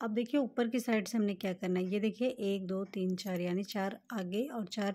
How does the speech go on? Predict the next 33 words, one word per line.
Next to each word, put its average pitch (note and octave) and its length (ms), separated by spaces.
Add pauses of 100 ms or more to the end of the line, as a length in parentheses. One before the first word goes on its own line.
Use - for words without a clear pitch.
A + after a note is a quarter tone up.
पीछे, G#3 260
यानी G#3 240
उल्टे G3+ 300
सीधे G3 360
की, B3 220
सॉरी, A#3 380 (760)
चार G#3+ 320 (240)
आगे G3+ 280
की A3+ 80
साइड G#3+ 260
से A#3+ 120
और B3 80
चार G3+ 240
सिलाई G3+ 260
पीछे G3+ 300
की G#3+ 100
साइड G3 260
से G#3 140
बनने F#3 300
के F3+ 60
बाद F#3 180
देखिए F#3 260
हमारी G#3+ 240
डिज़ाइन F#3 300
इतनी F#3 260
बन F#3 200
के F#3+ 120
आती F#3+ 360
है। C4 120 (760)
अब A3 160
देखिए B3+ 300
हम C#4+ 80
पीछे A#3 480